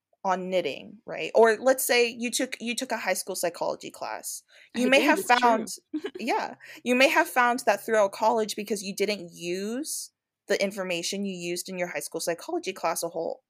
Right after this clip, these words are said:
Speaker 1: a whole lot, um, you may have found that you've forgotten some of the information. But in your research of, for this podcast, you may have found a lot of that information came back,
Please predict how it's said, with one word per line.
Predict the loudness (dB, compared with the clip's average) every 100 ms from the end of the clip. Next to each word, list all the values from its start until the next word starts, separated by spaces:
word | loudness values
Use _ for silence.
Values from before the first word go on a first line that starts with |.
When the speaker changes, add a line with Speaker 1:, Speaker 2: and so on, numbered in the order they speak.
| _
Speaker 1:
a | -4
whole | -2 -2
lot, | -2 -2 -4 -4 _ _ _ _ _ -2
um, | 0 0
you | 0
may | 4
have | 4
found | 4 2 2
that | 0
you've | -2 -2
forgotten | 0 2 2 0 -2 -6 -14 _ _
some | -4 -4
of |
the | -4
information. | -6 -6 -6 -6 -6 -10 -2
But | 4 6 4 2
in | 2 2 0
your | -2 -2
research | -2 -2 0 0 0 -4 -4
of, | -2 -2 -8
for | -6 -4
this | -4
podcast, | -2 0 0 -2 -6 -6 -10 -10
you | -4
may | -2
have | -2
found | -2 -2
a | -2
lot | 0 -2
of | 0
that | -2
information | -2 -6 -10 -10 -12
came | -12 -10
back, | -2 0 -2 -4